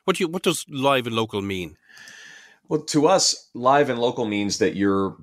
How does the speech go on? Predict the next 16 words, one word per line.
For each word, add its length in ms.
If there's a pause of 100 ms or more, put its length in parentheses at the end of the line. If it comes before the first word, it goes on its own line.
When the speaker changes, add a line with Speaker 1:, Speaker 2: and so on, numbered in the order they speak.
Speaker 2:
broadcasting 640
content 500
that 180
matters 380
to 100
the 100
local 380
community, 680
and 200
that, 280 (440)
uh, 280
in 120
the 100
case 360
of, 340 (280)
uh, 200